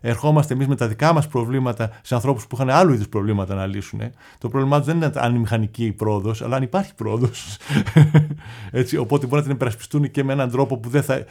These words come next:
τον βρίσκουμε εμείς σωστό, που μπορεί να μην μπορεί να συμφωνεί με τις ίδιες τις αρχές τους. Αλλά που παρόλα αυτά, για αυτούς, μες στη συγκυρία τους, είναι σημαντικό να υπερασπιστούν την πρόοδο. Ε, το, ο, ο, ο,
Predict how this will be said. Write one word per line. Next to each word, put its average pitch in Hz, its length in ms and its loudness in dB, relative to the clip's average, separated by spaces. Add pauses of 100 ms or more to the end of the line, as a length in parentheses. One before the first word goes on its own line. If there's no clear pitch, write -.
(160)
τον 120 160 -2
βρίσκουμε 120 340 -2
εμείς 113 280 -2 (280)
σωστό, 123 420 -2
που 127 100 -2
μπορεί 143 160 0
να 180 80 2
μην 175 200 0
μπορεί 175 160 2
να 180 60 2
συμφωνεί 156 300 -2
με 175 100 2
τις 156 140 -10
ίδιες 180 160 -4
τις 147 180 -4
αρχές 214 420 -2
τους. - 340 -8 (1080)
Αλλά 107 160 -2
που 110 120 -4
παρόλα 135 280 2
αυτά, 131 300 -4 (160)
για 117 160 0
αυτούς, 180 500 0 (360)
μες 139 160 2
στη 143 120 -8
συγκυρία 123 520 2
τους, 180 400 -2
είναι 139 160 2
σημαντικό 123 460 0
να 117 80 2
υπερασπιστούν 104 640 -2 (540)
την 113 140 -2
πρόοδο. 98 500 -2 (400)
Ε, 110 280 0 (340)
το, - 260 -2 (920)
ο, - 80 -14 (120)
ο, - 280 -10
ο, - 140 -8